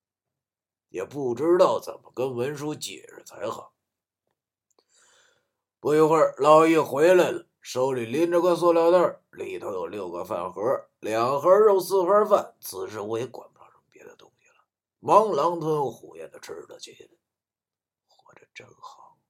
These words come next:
他大爷的！吃饱了之后，我打了个饱嗝，心里想着：老子这回又他妈挺过来了，<laughs> 嘿嘿，挺好，嘿。于是我问老易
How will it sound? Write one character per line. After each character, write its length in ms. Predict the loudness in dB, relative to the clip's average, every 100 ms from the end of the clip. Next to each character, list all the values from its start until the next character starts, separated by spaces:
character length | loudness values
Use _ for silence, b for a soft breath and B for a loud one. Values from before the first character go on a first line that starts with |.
| _ _ _
他 100 | -20
大 120 | -20 -20 -20
爷 60 | _ _
的！ 80 | _ _ b b b b b -6
吃 340 | 2 6 8
饱 220 | 8 6
了 120 | 4 4
之 160 | 4 4
后， 260 | 2 0
我 160 | 2 2
打 440 | 2 2 2 2
了 100 | 0
个 140 | -2 -2
饱 240 | -2 -4 -6
嗝， 420 | -8 -6 -8 -10 _
心 200 | -16 -16
里 100 | -16
想 180 | -18 -18
着： 120 | -20 _ _ _ _ _ _
老 300 | -16 -16 -20
子 60 | _
这 140 | -20 -20
回 160 | -20 _ _ _ _ _ -6 2
又 240 | 2 2 -12
他 100 | -20
妈 160 | -20
挺 260 | -20 -20 _ _
过 120 | -20
来 100 | -20
了， 260 | -20 _ _ _ _
<laughs> 80 | _
嘿 200 | 2 2
嘿， 320 | 2 -6 -12 _ _ _
挺 180 | -2 2
好， 460 | 4 4 0 -8 _ _
嘿。 380 | 2 2 -2 -12 _ _ _ b b b b b b _ _ _ -12
于 100 | -8
是 220 | -6 -6
我 140 | -8
问 140 | -8 -8
老 220 | -8 -10
易 180 | -12